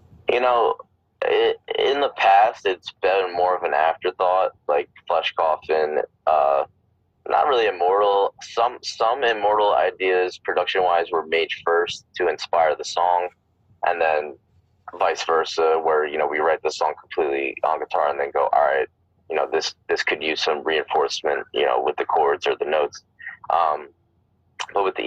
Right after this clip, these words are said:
E P, you know, even, like, things like the acoustic guitar, you know, we just had, like, a clean guitar playing, and we're like, "Man, like,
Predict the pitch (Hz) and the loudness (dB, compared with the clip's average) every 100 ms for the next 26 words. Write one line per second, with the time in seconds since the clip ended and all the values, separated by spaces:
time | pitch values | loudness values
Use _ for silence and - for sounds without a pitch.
0 | 98 - - 110 104 90 - _ _ _ | -6 -4 -4 -2 -2 -4 -6 _ _ _
1 | - 85 76 - 98 92 85 104 92 92 | -4 0 0 0 0 0 -2 -4 -2 -2
2 | 80 76 - - 78 - - 92 90 82 | -2 -4 -4 -6 -6 -6 -2 0 2 2
3 | 78 69 80 78 85 85 - 85 82 76 | 0 -2 -4 -2 -2 -2 2 2 2 -2
4 | 76 - 95 92 - - 78 76 - 76 | -2 -2 -2 -2 -4 -4 0 -2 -2 -2
5 | 73 73 71 71 - 107 107 101 95 | 0 -2 0 -2 0 0 2 2 0